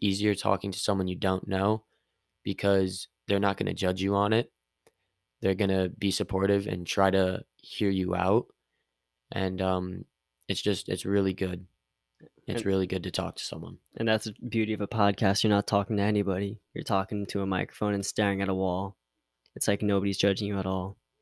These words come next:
Speaker 2: Well, that's just my thoughts anyways, but I guess that will conclude this fourth episode of Let's Talk About It. I wanna thank everybody for watching. I wanna do a special thank you to my wonderful guest right here.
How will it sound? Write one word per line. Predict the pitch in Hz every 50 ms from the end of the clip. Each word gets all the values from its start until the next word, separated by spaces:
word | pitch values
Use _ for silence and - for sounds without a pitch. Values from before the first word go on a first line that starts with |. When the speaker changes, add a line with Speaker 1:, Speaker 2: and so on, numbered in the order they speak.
| _ _ _ _ _ _ _ _ _ _ _ _ _ _ _ _ _ _ _ _
Speaker 2:
Well, | - - 95 95 87 - _ - -
that's | 95 98 -
just | - 98 - -
my | 95 92 92
thoughts | - 87 95 - -
anyways, | 90 92 92 90 87 90 92 -
but | - - - 104 101 - - - _ _ _ _ _ _ _ _ _ _ _
I | - 95
guess | - - 98 -
that | - 98 95
will | 104
conclude | - - 101 95 - 107 107 101
this | 101 104 - -
fourth | - 110 104 107 - -
episode | 101 101 95 - - - - - - 104 101 104 107 113 117 - _ - 139 147 -
of | - 104 101 101 98 - 104
Let's | 104 104 - -
Talk | - 110 104 104 - 113
About | 104 104 101 104
It. | 107 110
I | 90
wanna | 95 95 92 92 95
thank | - - 98 98 95 107
everybody | 104 101 104 90 101 101 98
for | - - 104
watching. | 104 101 98 98 104 - - 135 135 139 151 151 _ _ _ _ _ _ _ _ _ _ _ - - _ _ _ _ _ _ -
I | 104
wanna | 101 101 101 98 95 - -
do | - - 101
a | 104
special | - - - 113 107 - - 110 104 101
thank | - - 110 107 107 - -
you | 113 110 107
to | - - 113 107 107 104 110 107 _ _ _ _ _ _ _ _ _ _ _ _ _ _ _ _
my | - - 104
wonderful | 101 98 98 95 98 101 - 101 101
guest | 82 95 98 101 98 - - 107
right | 95 90 92
here. | 98 104 101 95 98 98 104 110